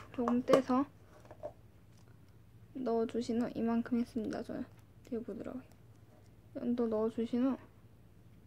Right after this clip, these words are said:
이 스푼으로 눌러줍니다. 너무 큰 거를 갖고 와서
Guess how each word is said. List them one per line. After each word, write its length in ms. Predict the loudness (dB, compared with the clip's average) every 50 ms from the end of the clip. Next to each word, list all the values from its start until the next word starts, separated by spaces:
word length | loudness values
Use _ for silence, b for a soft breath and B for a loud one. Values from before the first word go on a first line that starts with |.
| -20 -20 -20 -20 -20 -20 -20 -20 -20 -20 -20 -20 -20 -18 -16 -16 -16 -16 -16 -18 -16 -14 -12 -6 0
이 160 | 2 2 2
스푼으로 720 | 2 -2 -8 -6 4 8 8 10 10 8 8 6 4 4 0 -4 -14 -20 -20 -20 -20 -16 -14 -14 -14 -14 -18 -20 -18 -18 -18 -18 -10 -6
눌러줍니다. 720 | -4 0 2 4 6 6 6 4 4 0 -2 -2 -4 -6 -8 -10 -14 -6 0
너무 220 | 4 6 6 6 4 2
큰 220 | 2 6 6 8
거를 220 | 10 10 10 10 10
갖고 300 | 8 6 2 2 2 4
와서 300 | 4 4 4 2 0